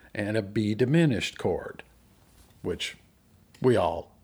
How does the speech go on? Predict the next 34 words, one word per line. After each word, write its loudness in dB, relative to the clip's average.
know 0
we 0
don't -4
really -4
use 0
diminished 2
chords 4
very 2
often 2
in -6
bluegrass. -4
Once -2
in 4
a 0
blue 4
moon, -2
especially 0
banjo -4
players -8
when -6
they're -10
playing -2
a -6
fancy -6
solo, -2
but -6
it's -6
pretty 2
much -2
not -2
used -2
in -10
bluegrass. -4
So 0